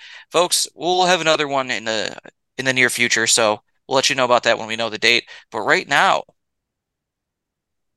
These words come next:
Thin Man has a traditional Oktoberfest lager available. It's a Marzen lager, six point three percent alcohol, and it's available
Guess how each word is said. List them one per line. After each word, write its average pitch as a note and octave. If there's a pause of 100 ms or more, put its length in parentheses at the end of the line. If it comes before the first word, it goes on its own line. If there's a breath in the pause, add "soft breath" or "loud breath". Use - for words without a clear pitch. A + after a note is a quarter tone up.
(200)
Thin F#3+
Man B2+
has A2+
a B2 (520 soft breath)
traditional C#3
Oktoberfest E3+
lager A#2 (160)
available. E2+ (340 loud breath)
It's -
a B2
Marzen D3+
lager, D#3
six -
point D3+
three C#3+
percent C#3 (320)
alcohol, D3+ (340 loud breath)
and C3+
it's C3+
available D3